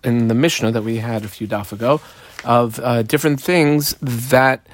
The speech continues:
a Nazir who encounters them will become Tameh and have to go through the whole procedure of shaving off the hair and stopping his count and,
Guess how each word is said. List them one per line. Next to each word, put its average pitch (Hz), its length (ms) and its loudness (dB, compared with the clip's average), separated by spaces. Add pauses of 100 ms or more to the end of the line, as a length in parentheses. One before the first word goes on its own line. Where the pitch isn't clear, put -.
(360)
a 127 180 4
Nazir 123 1080 4
who 123 580 2
encounters 143 540 0
them 131 160 0
will 127 100 0
become 117 460 -2
Tameh 165 400 0
and 127 80 -2
have 117 100 -2
to 113 80 -12
go 123 100 0
through 120 200 -4
the 117 100 0
whole 117 180 -2
procedure 156 640 0
of 131 180 2 (460)
shaving 110 300 -2
off 104 120 0
the 110 120 0
hair 151 360 4
and 104 240 0
stopping 101 460 -4
his 101 380 -4
count 147 500 0
and, 110 160 -4